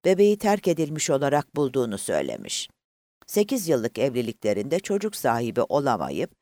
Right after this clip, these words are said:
tüp bebek tedavilerine binlerce dolar harcadıktan sonra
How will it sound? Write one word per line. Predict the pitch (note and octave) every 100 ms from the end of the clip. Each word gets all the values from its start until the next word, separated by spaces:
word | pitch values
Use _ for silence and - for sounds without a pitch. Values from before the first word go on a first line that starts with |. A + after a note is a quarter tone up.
| _
tüp | - B3
bebek | F3 D3+ D3+ -
tedavilerine | C#3 C#3 C3 B2+ B2 A#2+ D3+
binlerce | E3+ F#3 A3+ A#3 G3+ D#3
dolar | B2 A#2+
harcadıktan | C3 C#3 C#3+ C#3 - C3 A#2
sonra | F#2+ - D#2 D#2 A2